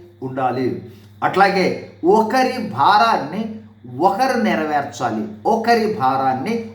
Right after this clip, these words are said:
ఒకరు నెరవేర్చే వాళ్ళుగా ఉండాలి. సంఘములో సభ్యులు కంటే క్రైస్తవులముగా మనము. అట్లాగే ఒకరికొకరు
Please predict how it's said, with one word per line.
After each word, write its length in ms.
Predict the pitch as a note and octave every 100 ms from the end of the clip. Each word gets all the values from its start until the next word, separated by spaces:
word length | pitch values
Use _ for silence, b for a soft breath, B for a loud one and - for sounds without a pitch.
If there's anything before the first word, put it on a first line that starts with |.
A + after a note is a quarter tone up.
| - D3+
ఒకరు 420 | F3+ F#3 G#3+ G#3
నెరవేర్చే 800 | E3 D#3+ F3 F3 E3+ - E3 D3
వాళ్ళుగా 500 | C#3 C#3 C3+ C3+ C3
ఉండాలి. 600 | C3 C3 D3 E3 C3 - -
సంఘములో 840 | - D3+ D3 C#3 C#3 C#3+ C#3+ C#3+ -
సభ్యులు 420 | - C#3+ - C3+ C#3
కంటే 560 | C#3 G3+ G#3+ - - -
క్రైస్తవులముగా 1300 | C#3 C#3+ D#3 - - D3 C#3+ C#3 C3+ C3 C#3 C3+ B B -
మనము. 540 | B2+ B2+ B2 B2 G#2+ - B B B - C#3+
అట్లాగే 600 | D3+ E3+ D#3 D#3 C#3+ - -
ఒకరికొకరు 1040 | D3 F3+ G#3 G3 F#3 F#3 E3+ E3+ E3 E3+